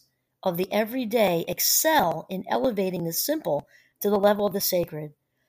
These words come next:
You can use whatever you have on hand, a meal, a conversation, humor, affection, to create, I love the word, to create comfort and contentment, to put a positive spin, if not an overall quality of the day,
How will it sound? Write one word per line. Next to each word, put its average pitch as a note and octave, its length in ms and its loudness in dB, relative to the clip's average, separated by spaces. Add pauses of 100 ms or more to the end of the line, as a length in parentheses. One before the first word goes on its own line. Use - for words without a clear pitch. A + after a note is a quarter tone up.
(140)
You G#3+ 120 -2
can A3 140 -2
use G#3 200 2
whatever A#3+ 280 4
you C#4 140 2
have B3 220 2
on A3+ 140 0
hand, F3 360 -2
a E3 80 -2
meal, A#3 280 2
a G3+ 60 -2
conversation, G#3+ 800 -4 (280)
humor, A3 440 0
affection, G#3 540 -2 (280)
to A3 220 -2
create, - 960 -2 (320)
I F3+ 40 -6
love F3 280 -2
the G3 80 0
word, F#3+ 420 2 (300)
to G#3+ 100 -4
create A3+ 640 0 (260)
comfort D#4 560 0 (320)
and G#3 400 0
contentment, G3 720 -8 (480)
to G#3 80 0
put F#3+ 180 4
a E3 60 2
positive C#4+ 560 2
spin, F3 560 0 (360)
if A3 120 -6
not G#3+ 240 4
an F3+ 100 0
overall G#3 400 6
quality B3 540 2
of D#3+ 80 -6
the F3 80 -6
day, D3+ 380 -4